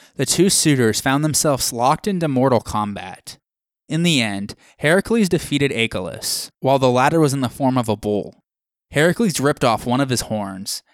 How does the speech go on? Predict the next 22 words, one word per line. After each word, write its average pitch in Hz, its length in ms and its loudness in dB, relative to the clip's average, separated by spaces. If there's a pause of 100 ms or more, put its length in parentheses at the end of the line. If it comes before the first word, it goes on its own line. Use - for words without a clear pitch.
at 135 140 -2
which 147 220 0
point 107 340 -6
Achelous 135 420 0
conceded 120 460 -4
defeat - 540 -10 (340)
and 131 120 0
gave 135 220 2
to 139 100 -2
Heracles 117 760 -2
the 117 100 -4
hand 123 260 -2
of 110 120 -2
Deianira. 98 800 -6 (560)
The 131 100 -2
two 190 220 6
of 196 100 4
them 196 140 2
had 143 180 -2
a 110 40 -4
son, 92 540 -6 (240)
Helus, 104 720 -4